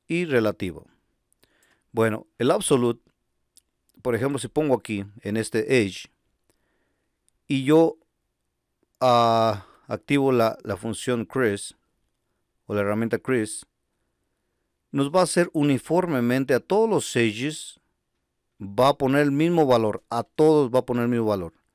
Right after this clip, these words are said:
Sin embargo, si cambiamos a Relative, si yo ya tengo por, ah, modificado algunas edges aquí, en esta,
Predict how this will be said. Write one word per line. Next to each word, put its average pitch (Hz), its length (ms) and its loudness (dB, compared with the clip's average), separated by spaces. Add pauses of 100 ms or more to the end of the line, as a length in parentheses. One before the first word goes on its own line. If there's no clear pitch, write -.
(880)
Sin 87 200 -16
embargo, 95 480 0 (1120)
si - 200 -10
cambiamos 113 580 -2
a 110 100 0
Relative, 113 680 0 (680)
si 120 300 -6
yo 147 100 4
ya 170 200 4
tengo 147 360 2
por, - 320 -6 (100)
ah, 110 300 2
modificado 104 560 0
algunas 120 460 0
edges 107 540 -4 (280)
aquí, 127 460 -10 (480)
en 104 140 -6
esta, 110 680 0